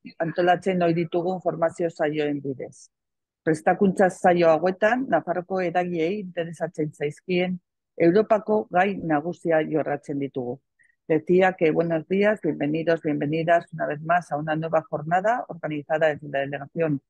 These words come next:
del Gobierno de Navarra en Bruselas sobre temas europeos. Como ya conocéis algunos, esta iniciativa trata de acercar Europa a Navarra a través de sesiones de formación que organizamos cada quince días aproximadamente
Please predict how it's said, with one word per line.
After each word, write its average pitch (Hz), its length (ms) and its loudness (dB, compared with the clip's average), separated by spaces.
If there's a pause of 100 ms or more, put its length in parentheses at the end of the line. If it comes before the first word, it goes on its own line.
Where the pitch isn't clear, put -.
(300)
del 165 120 2
Gobierno 170 340 2
de 165 60 2
Navarra 165 260 2
en 160 80 -2
Bruselas 170 480 -4
sobre 147 220 -8
temas 156 320 -4
europeos. 175 640 -4 (500)
Como 151 160 0
ya 165 240 4
conocéis 175 500 -2
algunos, 196 600 -4
esta 175 200 -6
iniciativa 170 640 -2
trata 170 320 -4
de 160 120 0
acercar 170 440 -6
Europa 165 380 -4
a 160 40 0
Navarra 175 540 -4 (340)
a 165 100 -6
través 180 260 -2
de 202 120 -2
sesiones 185 420 -2
de 165 100 -2
formación 160 560 -2
que 202 80 -4
organizamos 160 640 -4
cada 151 260 -4
quince 190 340 -4
días 156 280 0
aproximadamente 156 1040 0